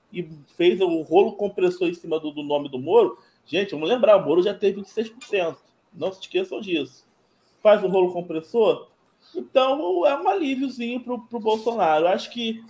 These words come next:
assim, não tem, a única pessoa que tem que comemorar aí é o Ciro em rela-, em relação a isso.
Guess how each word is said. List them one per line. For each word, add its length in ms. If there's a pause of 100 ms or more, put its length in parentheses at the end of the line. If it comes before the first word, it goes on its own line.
(360)
assim, 360
não 240
tem, 460
a 60
única 220
pessoa 300
que 60
tem 80
que 60
comemorar 500
aí 260
é 80
o 100
Ciro 360
em 60
rela-, 420
em 160
relação 800
a 140
isso. 560